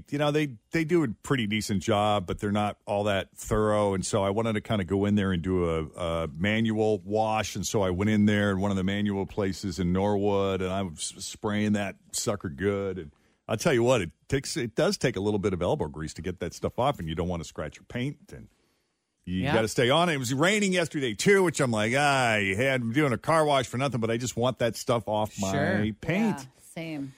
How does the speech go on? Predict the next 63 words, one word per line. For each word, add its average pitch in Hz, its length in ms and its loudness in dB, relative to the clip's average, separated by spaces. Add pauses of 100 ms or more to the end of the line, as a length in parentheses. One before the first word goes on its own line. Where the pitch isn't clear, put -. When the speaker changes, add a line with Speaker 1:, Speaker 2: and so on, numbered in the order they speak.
(280)
Speaker 1:
So - 160 -4
you 156 140 2
have 165 200 0
that 190 260 0
going 104 300 0
on. 90 380 -2
Plus, 196 480 2
someone 202 400 0
was 143 300 -2 (100)
driving, 156 600 0
uh, 147 160 0
right 170 200 2
here 190 140 2
in 190 60 0
the 170 60 -2
city 208 320 0
on 151 120 2
Monday 185 320 2
when 127 140 -2
a - 40 -2
single 156 360 0
cicada 165 440 -2
flew 139 320 -2
in 139 80 -4
through 147 160 -8
the 135 80 -4
window, 147 420 -2
hit 117 280 -2
them 143 180 2
in 165 60 -2
the 143 60 -4
face, 165 420 -2
made 107 320 -2
them 143 220 0
crash. 151 560 -2 (440)
Uh, 107 120 0
they 110 160 0
slammed 156 480 0
into 135 240 0
a 101 40 0
telephone 160 640 0
pole. 165 400 2
The 143 100 -8
car 123 280 0
was 101 200 -6
totaled. 156 460 0
Luckily, 139 360 -2
they 120 160 0
weren't 117 300 0
seriously 107 440 -2
hurt, 127 300 -2
but 98 120 -6
they 95 180 -2
did 143 420 -2
make 143 300 0
the 117 100 -2
national 113 500 -4
news. 98 580 -6
Speaker 2:
Yes, 147 260 -2
they 151 180 -2
did. 127 320 -2
Well 180 320 0
done. 92 400 -8